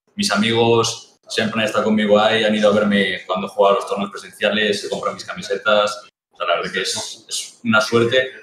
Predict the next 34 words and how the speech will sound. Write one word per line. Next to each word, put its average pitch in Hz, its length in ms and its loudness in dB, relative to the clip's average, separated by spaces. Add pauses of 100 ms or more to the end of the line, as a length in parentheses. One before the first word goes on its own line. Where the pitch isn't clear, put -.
(380)
y, 95 720 -2
y 104 60 -4
ya 107 100 2
no 113 140 0
quiero 107 180 2
ganar 104 220 0
por 101 120 2
mí, 113 220 2
sino 98 300 -4
por 92 80 -8
mi 92 100 -8
equipo 101 300 -6
y - 80 -10
por 95 120 -2
ellos 90 200 -4
también, 82 240 -18
por - 120 -18
todo - 120 -8
el - 80 -2
apoyo 92 160 -10
que - 80 -20
me - 140 -6
brindan - 200 -8
siempre 98 420 -2
y 92 80 -2
la 82 100 -6
verdad 85 140 -4
que - 60 -14
les - 140 -14
quiero 92 160 -8
un - 60 -18
montón - 200 -12
a 85 80 -8
todos. - 260 -12